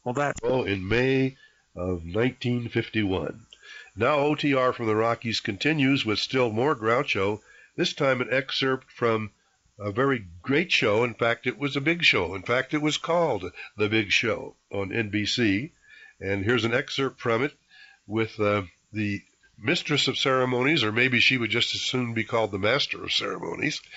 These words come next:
Speaker 2: We're talking about
Speaker 1: Well, we just heard a quiz show that was produced by John Goodell. Next program will be two quiz programs, including the one that John Goodell founded for Art Linkletter called People Are Funny.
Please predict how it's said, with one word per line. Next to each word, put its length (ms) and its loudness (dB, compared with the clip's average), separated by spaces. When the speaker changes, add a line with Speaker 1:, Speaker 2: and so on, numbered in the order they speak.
Speaker 2:
We're 100 -12
talking 380 -2
about 160 0
Speaker 1:
Well, 200 0
we 120 2
just 240 2
heard 180 2
a 60 0
quiz 280 0
show 340 2
that 120 -2
was 160 2
produced 480 -2
by 220 0
John 320 0
Goodell. 640 -2
Next 280 -2
program 540 0
will 160 0
be 240 0
two 420 0
quiz 300 -2
programs, 640 0
including 500 0
the 80 2
one 280 0
that 120 -2
John 300 -2
Goodell 500 0
founded 420 -2
for 200 -2
Art 220 -2
Linkletter 540 -2
called 360 -2
People 320 0
Are 100 -2
Funny. 480 -2